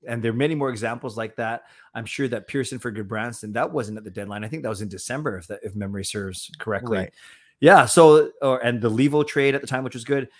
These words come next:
Speaker 1: But then I only can remember one trade deadline where I thought he did really well. And that was,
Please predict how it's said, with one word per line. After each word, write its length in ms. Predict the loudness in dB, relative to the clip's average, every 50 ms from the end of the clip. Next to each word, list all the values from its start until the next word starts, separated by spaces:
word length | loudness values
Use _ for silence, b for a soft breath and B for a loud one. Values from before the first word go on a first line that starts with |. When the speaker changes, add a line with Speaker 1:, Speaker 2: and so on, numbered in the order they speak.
| b b b b 0
Speaker 1:
But 140 | 2 2
then 320 | 4 2 2 2 0 -2 -8 -12 -14 -6 0
I 100 | 2 4
only 260 | 4 4 2 -2 -4
can 220 | -6 -6 -6 -4 -4
remember 240 | -2 -2 0 0 0
one 260 | 0 -2 -4 -4 -4
trade 220 | -4 -4 -2 0
deadline 300 | 0 0 0 0 -2 -2
where 120 | -2 -4 -2
I 40 |
thought 160 | -2 -2 -2 -2
he 60 | -2
did 120 | -4 -6 -6
really 200 | -6 -4 -4 -4
well. 200 | -2 -4 -4 -4 -4
And 80 | -6
that 160 | -6 -6 -4 -4
was, 320 | -4 -4 -6 -10 -16